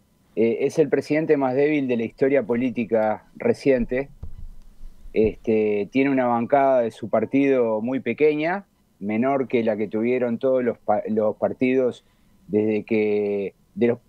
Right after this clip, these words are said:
de los partidos presidenciales desde que, eh, recuperamos la democracia. Este,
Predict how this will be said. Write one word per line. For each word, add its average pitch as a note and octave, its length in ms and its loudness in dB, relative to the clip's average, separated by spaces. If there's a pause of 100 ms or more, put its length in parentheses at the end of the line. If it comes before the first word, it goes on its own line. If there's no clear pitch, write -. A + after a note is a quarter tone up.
(160)
de A2 140 0
los A2+ 120 0
partidos C3+ 300 2
presidenciales B2+ 720 2
desde A2+ 380 -2
que, G#2 540 -2 (640)
eh, G#2+ 240 4
recuperamos A2+ 600 2
la A2 80 -2
democracia. F3+ 640 2 (800)
Este, A2+ 760 0